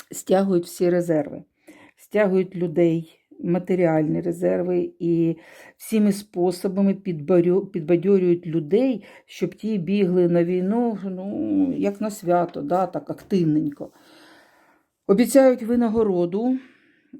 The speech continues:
але ж кажу, дві п'ятірки, ось о-, одна і друга п'ятірка – це криза. Це криза з великої букви.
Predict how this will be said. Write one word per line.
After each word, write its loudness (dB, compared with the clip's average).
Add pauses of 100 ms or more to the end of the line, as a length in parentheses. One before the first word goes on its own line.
(240)
але 2
ж -6
кажу, -4
дві -4
п'ятірки, -6
ось -4
о-, 0
одна -2
і -2
друга 0
п'ятірка – -4
це 2
криза. -2 (540)
Це -2
криза -2
з -2
великої 0
букви. -6